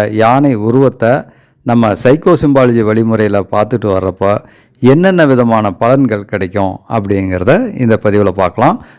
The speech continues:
முதல்ல எப்படி இதை பயன்படுத்துறது அப்படிங்கிறத சொல்லிடுறேன். மூன்று வழிமுறைகள் சுருக்கமா சொல்லிடுறேன். ஏற்கனவே போட்டிருக்கிற சைக்கோ சிம்பாலஜி வீடியோக்களில் விரிவா சொல்லியிருப்பேன், இப்ப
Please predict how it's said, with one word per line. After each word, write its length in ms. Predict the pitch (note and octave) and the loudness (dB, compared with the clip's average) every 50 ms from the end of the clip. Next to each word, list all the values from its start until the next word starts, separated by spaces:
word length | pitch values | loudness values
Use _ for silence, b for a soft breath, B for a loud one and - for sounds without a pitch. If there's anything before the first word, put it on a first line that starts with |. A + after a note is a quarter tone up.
| B B | B B
முதல்ல 380 | A#2 A#2 B2+ C#3 E3+ F3+ E3+ C3 A2+ B2+ D#3 - - - - _ - B2 A#2 | 0 2 4 4 4 4 4 2 2 2 0 -2 -6 -14 -20 _ -12 -4 0
எப்படி 360 | C3 D3+ - - - A#3 G3+ | 0 0 0 -2 -6 -2 -2
இதை 200 | F3 C#3+ A#2+ B2+ C3 C3 - - | 0 0 0 0 -2 -4 -4 -2
பயன்படுத்துறது 720 | A#2+ B2+ D#3 F#3 F3+ D#3+ C#3+ B2 - A#2 G#2+ G#2 G#2+ A2+ G#2+ | 0 0 0 0 0 -2 -2 -2 -2 -4 -2 0 0 0 0
அப்படிங்கிறத 580 | G2 G#2 F#2+ G2 G2+ G#2 G2 G2 G2 F#2+ A#2 D#3 D3+ | 0 -2 -4 -4 -4 -4 -4 -4 -4 -2 -2 -2 -2
சொல்லிடுறேன். 440 | - A2+ G#2 G2+ G2+ G2 B2 D#3 E3 C3+ | -2 -2 0 0 0 0 0 0 0 0
மூன்று 460 | A#2+ B2+ D#3 F3+ G3 F#3 E3+ G3+ E3+ D#3+ - - | 2 2 2 2 0 0 0 0 0 0 -2 -4
வழிமுறைகள் 560 | - A#2+ A#2 B2 C3+ C#3 B2+ G#2+ G2 F#2 F2+ - | 0 0 2 4 4 4 2 0 0 -2 -6 -8
சுருக்கமா 420 | - - C#3+ C3+ A#2+ C3+ B2+ B2 A#2 - | -6 -2 -2 -2 0 0 -2 -2 -2 -4
சொல்லிடுறேன். 420 | A2 F#2+ F#2+ G2+ G2 G#2+ C3 F3 A#3 - - b b b b b b b b b b - | -4 -4 -4 -2 -2 -2 -2 -2 -4 -6 -16 b b b b b b b b b b 0
ஏற்கனவே 400 | B2+ C3+ B2+ C#3+ C#3+ D3 D#3 D#3+ D#3+ D#3 - | 2 2 4 4 4 4 4 2 0 -2 -4
போட்டிருக்கிற 460 | - C#3 C3+ A#2+ A#2 B2+ A2+ A#2 A#2 A#2 A#2+ B2+ B2+ - _ _ _ _ _ _ _ _ _ | -4 -4 -4 -2 -2 -2 0 2 2 2 2 2 0 -4 _ _ _ _ _ _ _ _ _
சைக்கோ 320 | - - C3+ C3 C#3 C#3+ C3 C3+ | -4 -2 -2 0 0 0 0 2
சிம்பாலஜி 360 | C3 A#2+ A#2+ A2+ G#2+ G#2 G#2+ | 2 2 2 2 2 0 0
வீடியோக்களில் 580 | A#2 A#2 A#2 A2+ G#2+ G#2 A2 A#2+ D3 F#3 G3 G3+ B2 | 2 2 2 0 0 0 -2 0 0 0 0 -2 -2
விரிவா 300 | A#2 A#2 B2+ C3+ C#3 B2 | -2 0 2 2 2 2
சொல்லியிருப்பேன், 580 | - - A2+ G#2+ G#2+ G#2 G2+ - D3+ F#3 A#3+ C4 - | 0 -2 -2 0 0 -2 -2 -2 -2 -2 -2 -4 -6
இப்ப 160 | C#3 C3 A#2 | -6 -6 -6